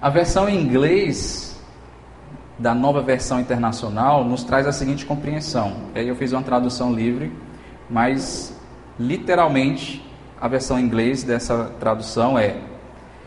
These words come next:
"Porque Deus é quem trabalha em vocês o querer e o agir para cumprir o seu bom propósito." Querer e realizar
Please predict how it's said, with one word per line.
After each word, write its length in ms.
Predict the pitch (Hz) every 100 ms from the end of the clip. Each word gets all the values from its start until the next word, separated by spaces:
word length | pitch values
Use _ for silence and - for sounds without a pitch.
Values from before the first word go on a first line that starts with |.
| - - -
"Porque 280 | 123 - 156
Deus 460 | 117 143 202 226
é 100 | 208
quem 240 | - 160 160
trabalha 540 | 151 143 117 110 110
em 160 | 107 180
vocês 580 | 196 180 - 113 110 117
o 80 |
querer 640 | - 127 113 117 143 185 165
e 100 | 160
o 80 |
agir 420 | 165 175 123 104 92 - - - - -
para 200 | 120 120
cumprir 580 | 123 113 - 113 139 139 - -
o 60 |
seu 200 | 117 139
bom 220 | 113 104 107 -
propósito." 640 | 131 127 90 - - - - - - - - - - - - - - - - - - - - - - - - - - - - - - - - -
Querer 300 | 175 156 190
e 40 |
realizar 760 | 175 151 127 110 120 131 123